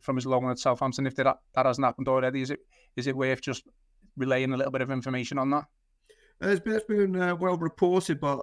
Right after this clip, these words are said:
Speaker 2: um, from my understanding at the moment, there's nothing imminent in that respect. Certainly been very disappointing for Mason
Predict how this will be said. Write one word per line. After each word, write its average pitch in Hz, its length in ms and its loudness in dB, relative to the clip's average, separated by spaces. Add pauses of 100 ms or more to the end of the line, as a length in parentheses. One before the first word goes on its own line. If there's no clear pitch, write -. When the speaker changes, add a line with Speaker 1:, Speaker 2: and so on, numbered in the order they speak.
Speaker 2:
um, 147 180 -2
from 151 140 -6
my 156 120 0
understanding 156 480 -2
at 131 140 -6
the 135 60 -4
moment, 139 640 0
there's 127 240 -4
nothing 131 540 0
imminent 147 360 0
in 139 120 -2
that 135 140 0
respect. 127 340 -6
Certainly 160 340 0
been 143 240 0
very 143 240 2
disappointing 135 600 -6
for 135 120 -6
Mason 127 480 -2